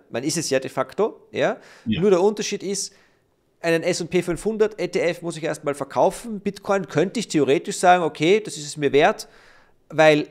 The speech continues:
Speaker 1: in Euro ist jetzt, äh, der Preis, jetzt nehme ich wieder das vermaledeite iPhone, das man bei euch auch kaufen kann, ist der Preis vom vermaledeiten iPhone, äh, runtergegangen und jetzt gönne ich mir ein iPhone, ähm,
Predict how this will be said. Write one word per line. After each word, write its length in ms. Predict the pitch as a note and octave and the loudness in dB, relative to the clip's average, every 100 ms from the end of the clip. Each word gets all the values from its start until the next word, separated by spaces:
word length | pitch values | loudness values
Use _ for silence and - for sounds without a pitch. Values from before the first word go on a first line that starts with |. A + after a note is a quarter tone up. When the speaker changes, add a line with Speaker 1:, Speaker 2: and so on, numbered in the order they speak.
| - | -8
Speaker 1:
in 140 | E3+ D3+ | -6 2
Euro 340 | D#3+ G#3 G#3 | 4 6 6
ist 160 | F3+ F3 | 4 0
jetzt, 300 | E3 - - | -2 -4 -6
äh, 320 | D3 D3 D3 | 0 2 2
der 120 | D3 | 0
Preis, 600 | C#3+ C3+ D#3+ F3 - - | 2 4 6 4 -4 -8
jetzt 180 | C3 - | -10 -6
nehme 140 | D3 C#3+ | -6 -4
ich 100 | C3 | -6
wieder 140 | C3+ | -6
das 180 | C3 - | -8 -2
vermaledeite 640 | C3 B2 C3 C3 A#2 - | 2 4 4 2 2 2
iPhone, 380 | G#2 F3 F3+ F3+ | 4 4 4 0
das 120 | D#3 | 0
man 100 | C3+ | 0
bei 80 | C3 | 0
euch 180 | F#2+ A2+ | 0 2
auch 200 | E3+ F#3 | 0 2
kaufen 300 | G3 F#3 F3 | 0 0 0
kann, 240 | F3+ E3+ | 0 0
ist 160 | E3+ - | -2 -6
der 60 | D3+ | -2
Preis 280 | B2+ C3+ | 2 0
vom 160 | - C3 | 0 -6
vermaledeiten 600 | C#3 B2+ B2 A#2+ A#2 - | -4 0 -2 0 -2 -2
iPhone, 420 | - E3+ F#3 G3 F#3+ - - _ | 2 2 4 0 0 -10 -20 _
äh, 120 | - | 2
runtergegangen 800 | C#3 G#3 A#3 A#3 G3+ F#3 F#3 F#3 - - - | 4 4 0 -2 2 4 4 -2 -8 -20 -8
und 140 | D3 | 0
jetzt 200 | D3+ - | 0 4
gönne 200 | E3 F#3 | 4 4
ich 80 | D#3 | 2
mir 120 | D3+ | -2
ein 60 | C3+ | 2
iPhone, 580 | C#3+ G3 G3+ G3 G3 - | 2 2 2 0 0 -4
ähm, 600 | D3 D3+ D3+ D3 C#3+ C#3+ | 2 4 6 4 0 -8